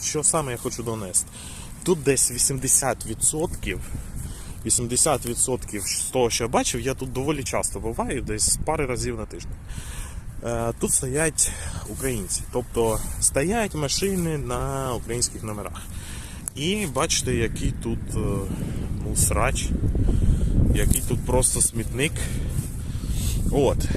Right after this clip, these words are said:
І ви можете сказати мені, що я... Ну, що я на-, наговарюю, що, ну, які ж українці,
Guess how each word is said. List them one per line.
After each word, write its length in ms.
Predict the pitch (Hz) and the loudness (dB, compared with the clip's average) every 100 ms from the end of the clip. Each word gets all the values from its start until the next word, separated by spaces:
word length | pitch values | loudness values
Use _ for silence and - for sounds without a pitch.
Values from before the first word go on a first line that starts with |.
| - | 2
І 60 | 135 | 2
ви 140 | 285 | 4
можете 440 | 277 220 196 180 - | 8 8 8 4 4
сказати 640 | - 139 170 120 - - - - | 4 4 6 6 4 0 0 0
мені, 400 | - 110 139 123 - - | 2 2 0 2 4 4
що 180 | - - - | 6 6 6
я... 300 | 185 247 165 - - - - - - - - | 6 6 4 2 0 0 -2 0 0 2 2
Ну, 140 | 113 113 | 4 4
що 160 | - | 4
я 180 | 107 139 | 6 6
на-, 220 | 175 160 | 6 6
наговарюю, 760 | 143 139 131 - 269 214 104 95 | 6 6 6 6 6 4 4 2
що, 280 | - 101 104 | 2 0 0
ну, 380 | 113 151 156 | 0 2 2
які 420 | 135 151 151 220 226 | 4 2 2 2 0
ж 240 | - 165 | 0 0
українці, 600 | 165 160 175 170 - | 0 0 2 4 4